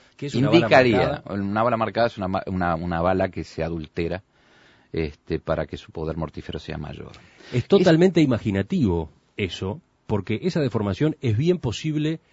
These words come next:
Speaker 1: en el largo recorrido de una bala que fracturó costillas, y porque además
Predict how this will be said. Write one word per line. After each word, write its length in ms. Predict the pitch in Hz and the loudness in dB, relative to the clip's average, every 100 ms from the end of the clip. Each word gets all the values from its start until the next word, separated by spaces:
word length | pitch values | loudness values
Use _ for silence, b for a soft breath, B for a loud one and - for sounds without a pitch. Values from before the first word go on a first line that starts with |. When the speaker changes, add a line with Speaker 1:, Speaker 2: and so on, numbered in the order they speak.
| b - | b -8
Speaker 1:
en 180 | 104 | -4
el 120 | 104 110 | -2 0
largo 260 | 147 135 | 0 0
recorrido 500 | 104 95 98 127 120 | -2 -2 -4 -2 -2
de 60 | 120 | 0
una 100 | 107 | 0
bala 240 | 120 127 | 0 0
que 80 | 98 | -2
fracturó 400 | 92 87 95 117 | -6 -4 -2 -2
costillas, 640 | 110 - 127 92 98 107 _ b b b b | -2 -4 -4 -4 -6 -8 _ b b b b
y 80 | 175 | -4
porque 340 | 170 147 175 - | -2 0 -2 0
además 720 | 127 120 185 151 120 - | 0 2 2 2 -2 -6